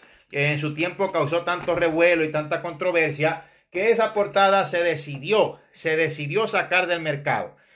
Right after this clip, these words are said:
Entonces, eh, al decir, al ver un, los ojos de un gato negro, no es que represente tanto a Satanás, sino que es el sacrificio que se hizo. Pero no siempre son gatos, también son personas. Entonces, al parecer, ella ha participado de ese tipo de rituales,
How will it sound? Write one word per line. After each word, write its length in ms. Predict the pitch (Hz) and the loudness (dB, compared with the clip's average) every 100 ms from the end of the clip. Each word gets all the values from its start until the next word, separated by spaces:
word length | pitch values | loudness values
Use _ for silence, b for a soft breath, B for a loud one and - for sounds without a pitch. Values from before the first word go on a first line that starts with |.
| b b - | b b -8
Entonces, 680 | 135 170 247 175 180 185 - _ _ _ | -4 0 0 4 2 2 -4 _ _ _
eh, 240 | 123 127 | -6 -2
al 200 | 131 120 | -2 -2
decir, 400 | 131 120 185 208 | -4 -2 -2 2
al 180 | 156 120 | 2 2
ver 160 | 156 190 | 2 0
un, 240 | 165 120 | -4 -6
los 180 | 131 120 | -6 2
ojos 160 | 190 180 | 2 2
de 60 | |
un 60 | 170 | 0
gato 260 | 185 190 202 | -2 0 0
negro, 340 | 180 165 165 | 0 0 0
no 100 | 139 | -2
es 60 | 143 | -2
que 80 | 180 | -2
represente 560 | 180 175 165 160 175 | 0 -2 -2 -2 -2
tanto 340 | 165 151 156 170 | 0 -2 0 0
a 60 | |
Satanás, 500 | 160 156 175 160 151 | 0 0 -2 0 -2
sino 240 | 139 139 147 | -2 -6 0
que 140 | 175 | 0
es 180 | 143 143 | 2 2
el 120 | 170 | 2
sacrificio 560 | 160 143 139 143 156 165 | 0 -2 -6 -4 -4 -4
que 100 | 151 | -4
se 160 | 131 | -2
hizo. 380 | 214 208 104 b b b b | -2 -4 -8 b b b b
Pero 180 | 147 151 | -2 0
no 140 | 156 180 | 0 0
siempre 340 | 208 208 196 | -2 0 2
son 180 | 180 180 | 2 4
gatos, 420 | 180 208 107 92 _ _ _ - - _ | 4 4 0 -14 _ _ _ -20 -20 _
también 340 | 147 143 175 | -6 -4 -4
son 200 | 185 190 | -2 -2
personas. 640 | 190 156 170 208 147 95 b b b b | 0 -2 0 0 0 -6 b b b b
Entonces, 420 | - 220 196 196 151 | -2 0 4 4 6
al 180 | 147 | 2
parecer, 720 | 151 220 220 190 180 175 - _ | 4 2 4 6 6 4 -4 _
ella 280 | 151 190 202 | -6 2 2
ha 240 | 180 139 | 2 0
participado 800 | 143 175 170 160 165 170 175 160 | 0 -2 -6 -10 -4 0 0 0
de 80 | 139 | -2
ese 160 | 135 147 | -2 -6
tipo 320 | 151 147 156 | -8 -6 -4
de 100 | 135 | -4
rituales, 580 | 123 117 151 160 113 | -6 -2 4 4 2